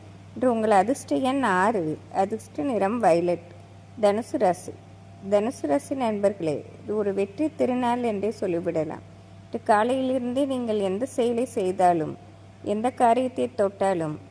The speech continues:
மிகப்பெரிய வெற்றி அடைவீர்கள். மேலும் படிக்கும் வயதில் உள்ள தனுசு ராசி மாணவர்களுக்கு பல விதத்திலும் ஏற்றத்தை சந்திக்கும் நாள். இது ஒரு நிறைவான நாளாகவே இருக்கும். இன்று உங்கள் அதிர்ஷ்ட எண் ஐந்து,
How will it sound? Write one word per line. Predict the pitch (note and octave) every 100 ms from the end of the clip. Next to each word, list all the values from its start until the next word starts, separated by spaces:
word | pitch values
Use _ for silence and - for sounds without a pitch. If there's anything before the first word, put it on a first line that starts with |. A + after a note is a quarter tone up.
| -
மிகப்பெரிய | F#3+ B3 - C4 C4 D4
வெற்றி | A#3+ G3 A#3+
அடைவீர்கள். | G3+ F3+ F3 D#3+ D#3 D3+ - - - - -
மேலும் | G#3+ A3+ B3+
படிக்கும் | - A3 C4 - D4+
வயதில் | B3+ A#3+ B3 A#3+
உள்ள | A3+ A3 G3 E3 - -
தனுசு | F#3+ G#3 - C#4
ராசி | A#3 -
மாணவர்களுக்கு | A#3 G3 F#3+ G3 F#3 F#3+ F3 F3 D#3+ - - - - - - - -
பல | - A3 A3+
விதத்திலும் | B3+ A#3+ C4 D4 C#4 D#4
ஏற்றத்தை | B3+ G#3 C4 B3 A3+
சந்திக்கும் | B3+ G#3 F3+ G3+ G3 G#3+ G3+
நாள். | D3 D3+ - - - - - -
இது | - G#3+
ஒரு | A3 A3
நிறைவான | G#3+ G#3+ G#3+ C4+ C#4 C#4+ D#4
நாளாகவே | A#3 G3+ G#3+ G#3 G3 G3
இருக்கும். | A#3+ - - D3+ - - - - -
இன்று | - A#3+
உங்கள் | A3 G#3+ G#3
அதிர்ஷ்ட | F#3 C4 - D#4 C#4
எண் | B3+ C4 G#3
ஐந்து, | F#3 A3 G#3